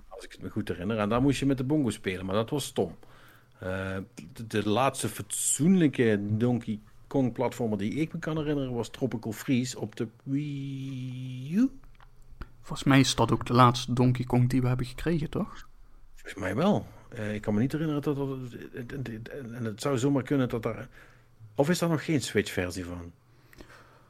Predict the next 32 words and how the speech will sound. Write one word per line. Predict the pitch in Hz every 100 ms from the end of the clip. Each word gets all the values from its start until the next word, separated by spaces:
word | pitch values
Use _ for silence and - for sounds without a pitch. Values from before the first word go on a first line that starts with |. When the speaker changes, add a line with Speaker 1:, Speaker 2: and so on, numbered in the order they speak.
| - _ _ _ _ -
Speaker 1:
Volgens | - - 156
mij | 208
is | 214
dat | 208 202
daar | 196
Speaker 2:
Oeh. | 180 170 160 139 - -
Speaker 1:
vast | - 117 -
een | 113
Switch-versie | - 113 - 95 92
van, | 90 101
want | 107 107
alle | 127 123 110
fatso-, | 104 - -
alle, | 127 123
alle | - 123 104
hal-, | 107 107 -
halverwege | 98 101 95 104 98
fatsoenlijke | 101 101 107 98 101
games | 92 101 92
op | 101 -
de |
Wii | 101 98 95
U | 95 90 - -
hebben | 147 139
een |
Speaker 2:
Nou. | 165 226
Speaker 1:
Switch-versie | 269 170 277 - - - -
gekregen. | - - - - - - - - - - - - - - - - - - - - - - - - - - - - - - - -
Speaker 2:
Dat | 160 170 - - 190
is | -
volgens | 185 160 -
mij | 151 220